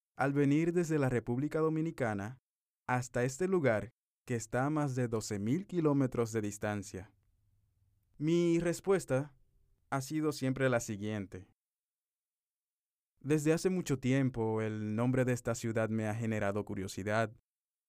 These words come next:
Escuchaba, veía y también buscaba informaciones sobre este lugar. Y me encontraba con cosas como que aquí se estarían planificando y llevando a cabo eventos multitudinarios y mundiales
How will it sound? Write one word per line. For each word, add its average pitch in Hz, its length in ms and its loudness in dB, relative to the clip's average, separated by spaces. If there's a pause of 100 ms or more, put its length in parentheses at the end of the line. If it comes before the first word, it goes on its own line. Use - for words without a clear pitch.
(240)
Escuchaba, 117 960 2 (480)
veía 117 580 2
y 110 60 0
también 110 320 0
buscaba 143 320 0
informaciones 131 680 0
sobre 107 500 -4
este - 280 -6
lugar. 101 400 -4 (460)
Y 123 100 0
me 127 80 4
encontraba 127 800 2
con 120 160 -4
cosas 117 380 -2
como 107 280 -4
que 101 440 -4 (300)
aquí 107 840 -4 (300)
se 101 320 -4
estarían 101 420 -4
planificando 110 840 -2
y 98 40 -4
llevando 101 360 -6
a 104 40 -8
cabo 110 460 -2 (460)
eventos 160 720 -2 (140)
multitudinarios 127 960 -2
y 135 40 0
mundiales 117 680 -2